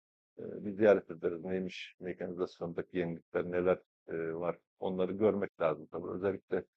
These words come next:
çiftçi arkadaşlarımızın burayı ziyaret etmesi, yani alışveriş yapmasa da ya da görünmesinde bir fayda var. Yani bir gezersiniz en azından şöyle ne var ne yok diye. E,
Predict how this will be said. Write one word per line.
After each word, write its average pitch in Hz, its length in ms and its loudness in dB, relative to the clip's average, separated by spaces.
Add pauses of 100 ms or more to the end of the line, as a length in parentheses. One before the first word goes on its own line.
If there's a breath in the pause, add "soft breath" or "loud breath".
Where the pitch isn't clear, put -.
(240)
çiftçi - 280 2
arkadaşlarımızın 92 920 2
burayı 92 260 0
ziyaret 92 420 0
etmesi, - 460 -8 (400)
yani 104 100 2
alışveriş 101 500 2
yapmasa - 480 -4
da 73 140 -8
ya 98 140 -4
da 104 100 -8
görünmesinde 104 800 2
bir 107 60 -2
fayda 107 380 4
var. 90 120 0 (240)
Yani 117 180 -4
bir 113 60 -4
gezersiniz 104 640 4
en 82 120 -4
azından 82 360 -8
şöyle 87 340 -4 (680)
ne 107 140 8
var 95 220 8
ne 101 60 2
yok 95 180 0 (100)
diye. 110 380 -2
E, 104 60 -4